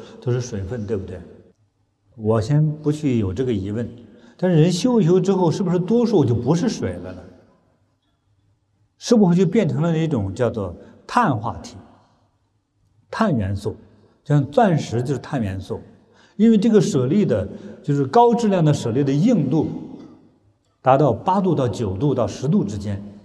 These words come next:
接近于钻石的硬度，就是很硬的。所以当修行之后，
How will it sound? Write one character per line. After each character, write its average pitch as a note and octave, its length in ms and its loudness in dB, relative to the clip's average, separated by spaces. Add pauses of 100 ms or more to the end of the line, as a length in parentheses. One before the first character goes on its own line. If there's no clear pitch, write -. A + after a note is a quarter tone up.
(100)
接 A#3+ 240 0
近 G#3 140 2
于 C3+ 100 0
钻 D#3+ 240 -2
石 G#2+ 120 -4
的 B2+ 80 -2
硬 A2+ 240 -4
度， G2 120 -8 (2000)
就 D#3+ 120 0
是 E3+ 80 4
很 A2+ 280 -2
硬 E3 280 0
的。 - 120 -12 (2500)
所 F3+ 120 6
以 F#3+ 160 6
当 F#3 220 2
修 A3+ 220 0
行 E3 200 0
之 D#3 80 -2
后， D3 260 0